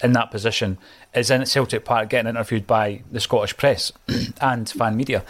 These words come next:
Um, and, and I just think that he has become that role model, isn't he? He is the one guy from that squad. Well, Tierney obviously made it as well.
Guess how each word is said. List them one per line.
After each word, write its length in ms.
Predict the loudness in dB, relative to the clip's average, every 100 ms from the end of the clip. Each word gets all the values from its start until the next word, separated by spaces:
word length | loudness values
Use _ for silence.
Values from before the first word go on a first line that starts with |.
| -10 -12 -12 -12 -4
Um, 440 | 0 2 2 -2 -6 -6
and, 160 | -2
and 160 | 0 0
I 40 |
just 220 | 0 0
think 220 | 0 -2 -2
that 140 | -2
he 240 | 0 0
has 240 | 2 0 -2
become 340 | -4 -2 2
that 220 | 2 2
role 140 | 0 0
model, 300 | 2 4 2
isn't 160 | 2
he? 120 | 0 0
He 240 | 2 4
is 160 | 2 0
the 100 | 2
one 220 | 2 2
guy 240 | 2 0
from 320 | -2 0 2
that 200 | 4 2
squad. 300 | 0 0 2
Well, 140 | 2 0
Tierney 320 | 0 2 2
obviously 340 | 2 0 -4
made 160 | -2 -2
it 80 | -2
as 100 | 0
well. 300 | 0 0